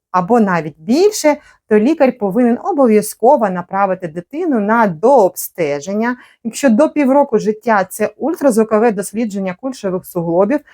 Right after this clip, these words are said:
взагалі-то краще починати саме з нього. І якщо там буде підтверджена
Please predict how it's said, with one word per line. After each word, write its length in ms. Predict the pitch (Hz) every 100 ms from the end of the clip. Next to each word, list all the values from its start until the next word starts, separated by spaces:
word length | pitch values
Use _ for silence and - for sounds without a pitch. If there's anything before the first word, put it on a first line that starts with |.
| - -
взагалі-то 720 | 180 240 247 262 269 196 180 -
краще 400 | - 233 247 -
починати 640 | 214 208 - 214 208 190
саме 460 | 175 240 240 190 165 -
з 120 | 170
нього. 580 | 233 208 151 147 330 - _ _ _ _ _ _
І 100 | 233
якщо 440 | 226 226 - 262 220
там 300 | 220 208 180
буде 300 | 208 214 180
підтверджена 760 | 185 - 208 202 180 165 156